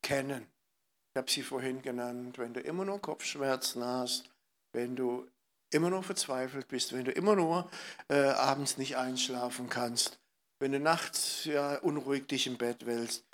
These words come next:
überleg, was könnte es sein? Überdenk deinen Lebensstil, deine, deine Anforderungen, deine Anforderungen an dich. Warum mache ich das, was ich tue? Wem will ich gefallen?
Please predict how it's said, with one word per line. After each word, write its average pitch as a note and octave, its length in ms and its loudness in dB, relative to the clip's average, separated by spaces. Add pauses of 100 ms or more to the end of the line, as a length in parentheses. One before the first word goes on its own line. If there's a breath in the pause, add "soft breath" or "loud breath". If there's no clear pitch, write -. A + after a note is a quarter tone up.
(180 loud breath)
überleg, D#3 680 4 (600)
was - 200 2
könnte C3 300 0
es A#2+ 140 -2
sein? A#2+ 360 -6 (1160 loud breath)
Überdenk F#3 600 12
deinen G#3 300 8
Lebensstil, F3+ 1000 6
deine, C3+ 360 8
deine C3+ 340 6
Anforderungen, F3+ 840 0 (240 loud breath)
deine C#3+ 260 2
Anforderungen C#3+ 800 0
an C3 260 -2
dich. - 420 0 (240)
Warum D3+ 540 0
mache D3 280 4
ich - 260 -2
das, E3 360 8 (260)
was - 320 4
ich - 200 -2
tue? C#3+ 380 2 (220 loud breath)
Wem F3 320 8
will F#3+ 160 6
ich F#3+ 220 6
gefallen? C#3+ 640 0